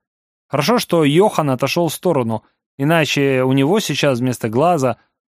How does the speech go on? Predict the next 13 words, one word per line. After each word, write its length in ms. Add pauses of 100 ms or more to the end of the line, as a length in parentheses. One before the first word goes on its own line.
(120)
была 320
бы 180
собственная 800
серебряная 640
пуля». 360 (460)
«Не 180
смешно», 580 (540)
буркнул 420
его 160
друг, 260
огорченный 560
подобной 440
перспективой. 720